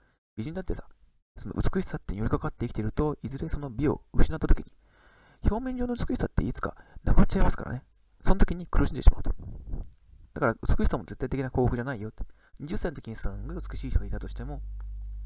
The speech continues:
まあ、五十歳だったらさ、アイドル的な美しさってなくなっちゃうわけですよ。基本的には。その時には困ることもあるんだからさ。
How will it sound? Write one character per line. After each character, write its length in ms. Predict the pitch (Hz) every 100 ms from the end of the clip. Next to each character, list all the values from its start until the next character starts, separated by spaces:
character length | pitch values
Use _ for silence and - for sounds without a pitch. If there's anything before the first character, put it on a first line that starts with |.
| - -
ま 100 | 113
あ、 20 |
五 100 | 123
十 60 |
歳 100 | 147
だ 60 | 139
っ 40 | -
た 100 | -
ら 60 |
さ、 160 | - 151 - - - -
ア 120 | 139
イ 20 |
ド 80 | 170
ル 60 | 151
的 80 |
な 100 | 160
美 200 | 156 -
し 20 | 156
さ 80 |
っ 20 | -
て 80 |
な 120 | - -
く 60 |
な 60 | 120
っ 40 |
ち 80 | -
ゃ 40 | 120
う 20 |
わ 60 | 113
け 40 |
で 80 | -
す 80 | -
よ。 100 | -
基 120 | -
本 160 | - 98
的 100 | 107
に 120 | 95
は。 120 | - - - _ _ _ _ - - - - -
そ 60 | -
の 60 |
時 180 | 180 -
に 60 | 180
は 140 | 151
困 200 | - 123
る 60 | 123
こ 100 | -
と 100 | 127
も 140 | 92
あ 40 | 113
る 80 |
ん 20 | 120
だ 80 |
か 80 | -
ら 80 | -
さ。 140 | -